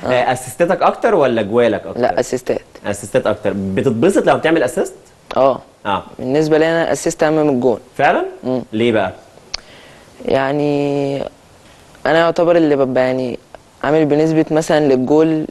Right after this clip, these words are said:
Speaker 1: ستين، سبعين في المية.
Speaker 2: آه.
Speaker 1: أنا اللي عامل يعتبر نصه.
Speaker 2: مظبوط.
Speaker 1: فأنا اللي بدي مثلًا الجون حلاوة أكتر يعني.
Speaker 2: آه.
Speaker 1: بس.
Speaker 2: أحيانًا في لعيبة يت-، يبقوا بيلعبوا في مركز ويجي مدرب يقول لهم: "لا، أنا عايزكم تلعبوا في مركز تاني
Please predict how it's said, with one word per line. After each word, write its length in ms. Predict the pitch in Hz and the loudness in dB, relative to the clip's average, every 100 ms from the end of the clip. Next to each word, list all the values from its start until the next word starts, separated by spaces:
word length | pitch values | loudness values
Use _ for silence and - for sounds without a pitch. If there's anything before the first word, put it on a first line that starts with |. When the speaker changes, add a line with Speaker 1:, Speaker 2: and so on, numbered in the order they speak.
| - | -8
Speaker 1:
ستين، 360 | - 131 156 | -6 -2 -2
سبعين 260 | 156 143 147 | 2 2 0
في 100 | 151 | 0
المية. 320 | 143 143 127 - - | 0 2 -2 -6 -4
Speaker 2:
آه. 260 | 104 101 - | -2 -2 -4
Speaker 1:
أنا 140 | 131 | -2
اللي 120 | 139 139 | 0 0
عامل 300 | 143 147 135 | 0 -2 0
يعتبر 340 | 127 147 147 | 0 0 0
نصه. 340 | 151 156 - - _ - 101 | 0 -2 -4 -10 _ -12 -8
Speaker 2:
مظبوط. 340 | 98 92 117 - | -6 -2 -4 -4
Speaker 1:
فأنا 580 | - - - - - 156 | -6 -4 -4 -4 -2 0
اللي 120 | 156 | 2
بدي 240 | 156 160 160 | 2 2 0
مثلًا 300 | 170 170 147 | -2 -4 -4
الجون 480 | 135 160 160 151 | -2 -2 -2 -4
حلاوة 440 | 139 - 143 156 135 | -6 -2 2 4 4
أكتر 260 | 139 113 | 2 -2
يعني. 140 | 101 101 - | -4 -6 -8
Speaker 2:
آه. 220 | 104 90 85 - _ - | -6 -6 -8 -20 _ -12
Speaker 1:
بس. 260 | - 156 - - - | -10 -10 -12 -16 -8
Speaker 2:
أحيانًا 440 | 127 151 175 196 | -4 0 4 4
في 160 | 185 170 | 2 2
لعيبة 340 | 185 175 190 180 | 2 2 4 4
يت-، 260 | 143 - | 2 0
يبقوا 260 | 127 120 117 | -2 0 0
بيلعبوا 340 | 117 113 151 | 2 2 2
في 100 | - | 0
مركز 460 | 143 196 202 190 143 | -2 0 0 -2 -2
ويجي 280 | 120 120 156 | -2 0 0
مدرب 440 | 135 127 156 156 | 2 2 2 2
يقول 120 | 123 117 | 0 0
لهم: 140 | 139 | 2
"لا، 120 | 135 | 0
أنا 80 | 113 | 0
عايزكم 300 | 104 139 135 | -2 -4 -4
تلعبوا 300 | 113 101 131 - | -2 -2 -2 -4
في 60 | |
مركز 340 | 117 123 117 98 - | -6 -4 -6 -6 -2
تاني 320 | 107 90 | 0 -2